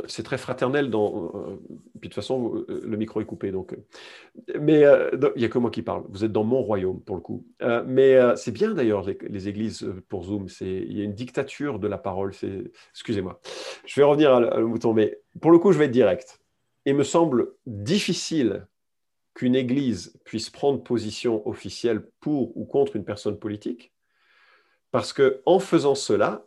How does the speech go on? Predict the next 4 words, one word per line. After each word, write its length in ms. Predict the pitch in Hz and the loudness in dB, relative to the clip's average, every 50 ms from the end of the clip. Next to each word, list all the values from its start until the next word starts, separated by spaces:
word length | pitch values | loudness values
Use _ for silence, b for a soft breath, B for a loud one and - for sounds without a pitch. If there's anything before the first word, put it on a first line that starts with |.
| _ - | _ 0
elle 200 | - 123 131 127 | 2 4 4 4
s'empêche 760 | 127 - - 143 127 123 - 196 214 214 - - - - - - - _ _ _ _ _ _ _ _ _ _ _ _ _ _ _ _ - | 2 -2 -2 -2 -2 0 0 -2 -2 -2 -4 -8 -12 -12 -14 -18 -20 _ _ _ _ _ _ _ _ _ _ _ _ _ _ _ _ -16
de 260 | 120 101 90 110 113 | -14 -8 0 2 2
l'opportunité 920 | 110 113 110 113 113 104 - - - 98 98 92 - - 185 233 247 | 4 4 2 2 -2 -6 -6 -6 -8 -8 -8 -6 0 0 0 0 -2